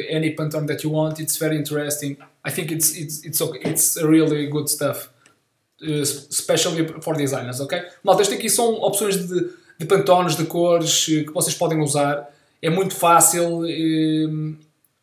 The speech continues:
isto só usa, só, o único problema é que só, só, só existe,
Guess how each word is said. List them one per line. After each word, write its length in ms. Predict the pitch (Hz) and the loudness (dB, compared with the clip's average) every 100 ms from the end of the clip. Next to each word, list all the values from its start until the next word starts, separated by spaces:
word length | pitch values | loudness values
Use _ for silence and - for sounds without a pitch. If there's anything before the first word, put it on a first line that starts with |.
| _ _ | _ _
isto 160 | 180 - | -2 8
só 100 | 202 | 10
usa, 220 | 196 190 | 10 6
só, 400 | - - - - | 2 2 0 -4
o 100 | 180 | -2
único 200 | 202 196 | 0 0
problema 300 | 185 170 175 | -2 -2 -2
é 40 | 165 | -2
que 80 | |
só, 220 | - 185 156 | 0 0 0
só, 720 | - 170 160 151 151 151 147 | 0 0 2 2 0 -2 -4
só 180 | - 165 | 0 2
existe, 680 | 147 151 170 - - 143 | 2 0 0 -2 -2 -6